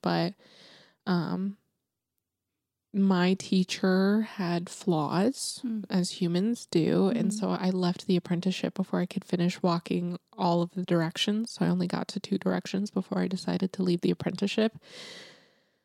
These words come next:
Speaker 1: Um, and then I stopped practicing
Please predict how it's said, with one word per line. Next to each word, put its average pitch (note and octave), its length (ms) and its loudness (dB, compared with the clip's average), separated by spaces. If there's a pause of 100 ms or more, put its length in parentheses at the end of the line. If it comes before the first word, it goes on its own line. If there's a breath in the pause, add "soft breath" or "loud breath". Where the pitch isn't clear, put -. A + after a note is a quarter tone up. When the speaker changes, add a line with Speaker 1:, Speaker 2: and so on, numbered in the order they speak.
(240 loud breath)
Speaker 1:
Um, F#3+ 540 2 (480)
and G3+ 180 4
then F#3+ 100 4
I F3+ 120 2
stopped F3+ 420 -4
practicing F3+ 800 -4